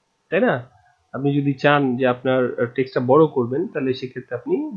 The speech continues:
বড়ও করতে পারবেন। মানে অসংখ্য কিছু করা সম্ভব এবং এটা animation করা সম্ভব। সবচেয়ে difference, মানে মজার বিষয় হচ্ছে যে আপনি যাই এখানে দেখছেন সেগুলো সবকিছুই আপনি animate করতে পারবেন। মানে এটাকে বড় ছোট করা, এই সলিডটাকে আপনি হয়তো বা opacity থেকে,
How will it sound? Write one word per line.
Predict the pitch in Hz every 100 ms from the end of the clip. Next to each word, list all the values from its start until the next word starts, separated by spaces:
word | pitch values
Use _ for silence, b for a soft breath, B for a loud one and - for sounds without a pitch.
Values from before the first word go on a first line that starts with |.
| 143
বড়ও | 123 123
করতে | 113 104 -
পারবেন। | 90 - - -
মানে | 151 190 -
অসংখ্য | - 220 226 190
কিছু | 165 147
করা | 143 131
সম্ভব | 123 131
এবং | 127 123 123
এটা | 127 -
animation | - 165 151 131 123
করা | 113 101 104
সম্ভব। | - 147 120 95 - - B B B
সবচেয়ে | 233 233 220
difference, | 196 220 220 208 190
মানে | 170
মজার | 170 180 202
বিষয় | 196 220
হচ্ছে | 208 254
যে | 233
আপনি | 151 160
যাই | 139 135 143 175
এখানে | 190 202
দেখছেন | 185 185 254
সেগুলো | 254 165 147
সবকিছুই | 143 - 143 - 147 214
আপনি | 175
animate | 175 135 117 117
করতে | - - -
পারবেন। | - - _ _ _ _
মানে | 127 131
এটাকে | 127 120
বড় | 123 117
ছোট | 120 131
করা, | 123 120 113 110
এই | 113
সলিডটাকে | 117 - 113 113 117 - 117
আপনি | - 113
হয়তো | 107 113
বা | 110
opacity | 101 120 - 117 113
থেকে, | 110 117 107